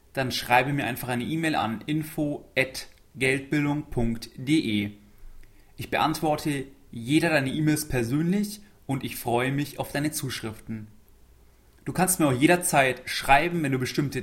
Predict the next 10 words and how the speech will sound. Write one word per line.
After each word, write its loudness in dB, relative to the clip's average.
Themen 0
oder 0
Inhalte 0
in -2
meinem -2
Podcast 2
oder 2
in 0
einem -2
Blogartikel -2